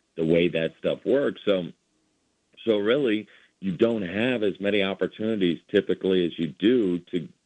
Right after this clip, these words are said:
bolster your resume and to help yourself get into the conversation. So the Hokies are gonna have to be good in, in games like this coming weekend against Miami. Uh, you know, that's gonna be a, a quad one win because, uh,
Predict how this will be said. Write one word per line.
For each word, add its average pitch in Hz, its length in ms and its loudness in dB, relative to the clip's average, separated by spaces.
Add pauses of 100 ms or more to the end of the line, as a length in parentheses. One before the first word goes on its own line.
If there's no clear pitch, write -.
bolster 104 420 -2
your 95 180 2
resume 80 600 -2
and 71 120 -8
to 78 120 0
help 92 280 0
yourself 92 540 0
get 92 160 -2
into 92 240 -2
the 82 100 -2
conversation. 92 1000 -4 (500)
So 101 100 0
the 95 60 6
Hokies 107 440 0
are 104 80 2
gonna 98 260 0
have 98 260 -2
to 92 60 -4
be 87 120 -2
good 98 300 0
in, 87 260 -2
in 87 260 -2
games 90 340 2
like 87 300 -2
this 104 240 2 (160)
coming 95 300 -4
weekend 90 360 0
against 80 320 -4
Miami. 98 680 -2 (440)
Uh, 82 300 -2 (100)
you 90 80 0
know, 87 100 0
that's 85 200 -2
gonna 95 180 -2
be 95 400 0
a, 90 160 -2 (140)
a 85 100 -4
quad 90 400 -2
one 92 300 -2
win 101 360 -2
because, 87 420 0 (120)
uh, 82 300 -2